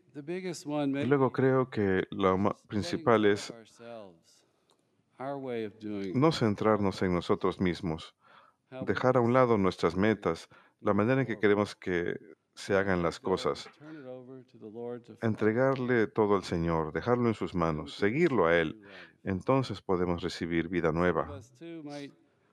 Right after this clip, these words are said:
Speaker 2: Algunos de
Speaker 1: be
Speaker 2: nosotros
Speaker 1: fighting.
Speaker 2: también podemos estar
Speaker 1: You know,
Speaker 2: luchando.
Speaker 1: I've heard people talk about the
Speaker 2: He escuchado
Speaker 1: analogy of
Speaker 2: que
Speaker 1: just
Speaker 2: hay
Speaker 1: the
Speaker 2: gente que habla de la
Speaker 1: soldier
Speaker 2: analogía.
Speaker 1: surrenders. He's got
Speaker 2: Cuando un
Speaker 1: to
Speaker 2: soldado
Speaker 1: put the
Speaker 2: se
Speaker 1: weapon
Speaker 2: rinde,
Speaker 1: down.
Speaker 2: tiene que
Speaker 1: Put his hand
Speaker 2: deja-,
Speaker 1: behind
Speaker 2: poner
Speaker 1: his
Speaker 2: en
Speaker 1: head, just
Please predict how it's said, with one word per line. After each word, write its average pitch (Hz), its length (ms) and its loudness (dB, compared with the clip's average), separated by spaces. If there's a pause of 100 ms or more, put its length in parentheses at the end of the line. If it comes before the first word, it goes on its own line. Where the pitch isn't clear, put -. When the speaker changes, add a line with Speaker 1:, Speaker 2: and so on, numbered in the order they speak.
(140)
Speaker 2:
Algunos 95 340 -2
de 92 60 0
Speaker 1:
be 87 40 2
Speaker 2:
nosotros 95 400 -2
Speaker 1:
fighting. 85 220 -2
Speaker 2:
también 104 400 0
podemos 87 500 -2
estar 95 380 2
Speaker 1:
You 90 120 4
know, - 760 -12
Speaker 2:
luchando. 92 560 2
Speaker 1:
I've 101 120 -16
heard 135 220 -20
people 127 240 -20
talk 127 220 -18
about 117 220 -18
the 117 100 -18
Speaker 2:
He 107 40 -8
escuchado 101 440 2
Speaker 1:
analogy 92 80 2
of - 40 -12
Speaker 2:
que 87 220 0
Speaker 1:
just - 140 -14
Speaker 2:
hay 92 80 -2
Speaker 1:
the - 60 -12
Speaker 2:
gente 92 260 -2
que 104 80 2
habla 95 240 4
de 87 140 2
la 82 180 4
Speaker 1:
soldier 82 40 2
Speaker 2:
analogía. 87 600 2
Speaker 1:
surrenders. - 440 -16
He's - 120 -20
got - 60 -20
Speaker 2:
Cuando 95 240 2
un 104 80 0
Speaker 1:
to 92 60 -8
Speaker 2:
soldado 90 480 2
Speaker 1:
put - 40 -6
the - 60 -14
Speaker 2:
se 80 300 -2
Speaker 1:
weapon 85 80 -4
Speaker 2:
rinde, 110 400 2
Speaker 1:
down. - 580 -20
Speaker 2:
tiene 90 340 -2
que 82 420 -2 (240)
Speaker 1:
Put - 100 -20
his - 160 -20
hand - 120 -8
Speaker 2:
deja-, 85 140 -4 (120)
Speaker 1:
behind - 80 -4
Speaker 2:
poner 95 320 2
Speaker 1:
his 90 60 2
Speaker 2:
en 85 120 -2
Speaker 1:
head, - 100 -20
just - 200 -20